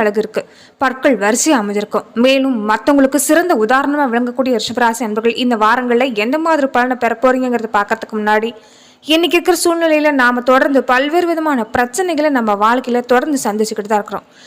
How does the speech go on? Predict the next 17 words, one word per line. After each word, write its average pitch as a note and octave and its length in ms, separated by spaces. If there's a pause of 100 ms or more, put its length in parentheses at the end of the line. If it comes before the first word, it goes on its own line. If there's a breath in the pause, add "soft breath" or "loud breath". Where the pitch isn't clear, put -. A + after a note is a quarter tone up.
(280 loud breath)
அந்த C#4 200
வகையில D4+ 300 (120)
நம்ம C#4 260
வாழ்க்கையில D4 340 (100)
ஏற்படக்கூடிய B3+ 480
பிரச்சனைகளை C4 480 (100)
நம்ம A#3 240
ஜோதிட C4+ 420
ரீதியா C4 280
அணுகிறது A#3 360
மூலமா A#3+ 260 (180)
ஒரு B3 100 (120)
தீர்வும் E4+ 420
தெளிவும் A#3 280
கிடைக்கும். G#3 320 (460 soft breath)
அந்த D4+ 180
வகையில E4 320